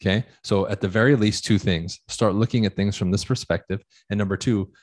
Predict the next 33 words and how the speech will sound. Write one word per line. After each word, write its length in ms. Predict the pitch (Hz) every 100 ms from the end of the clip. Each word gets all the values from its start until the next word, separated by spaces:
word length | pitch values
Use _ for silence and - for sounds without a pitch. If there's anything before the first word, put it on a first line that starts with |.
| _
start 520 | - - 104 107 - _
doing 380 | 107 104 98 95
daily 360 | 101 104 101 92
action 380 | 104 107 - 95
items 340 | 92 90 90 -
to 120 | 92
improve 400 | 85 - 104 87
this. 380 | - - - - _ _ _ _ _ _ -
Everybody 440 | 139 131 120 113
unanimously 580 | 107 98 104 98 82 87
listening 320 | 92 113 101
to, 120 | - -
listening 360 | 107 117 110
to 100 | 104
this 220 | 110 127 - - _
can 300 | - 101 95 - _ _ _
raise 560 | - 123 110 110 113 107
their 80 | 104
level 280 | 98 98 95
of 100 | -
communication 640 | 98 92 - 101 - 85
in 100 | 92
regards 380 | 92 95 90 -
to 120 | 95
their 140 | 90
gait, 400 | 87 92 78 - -
how 160 | -
they 120 | 92 85
walk 380 | 95 127 - -
and 80 | 95
how 140 | 92
they 120 | 87 85
dress, 460 | 82 80 - -